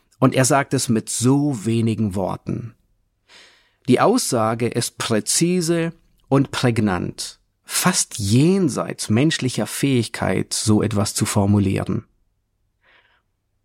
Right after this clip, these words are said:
Ein bekannter, hochdekorierter Wissenschaftler namens Herbert Spencer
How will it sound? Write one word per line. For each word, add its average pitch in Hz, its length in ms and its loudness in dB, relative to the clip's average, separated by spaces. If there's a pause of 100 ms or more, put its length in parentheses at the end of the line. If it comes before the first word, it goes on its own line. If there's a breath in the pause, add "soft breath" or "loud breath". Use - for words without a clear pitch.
(600)
Ein 180 180 2
bekannter, 170 460 0
hochdekorierter 120 920 0
Wissenschaftler 113 720 0
namens 107 640 0
Herbert 131 460 0
Spencer 127 720 0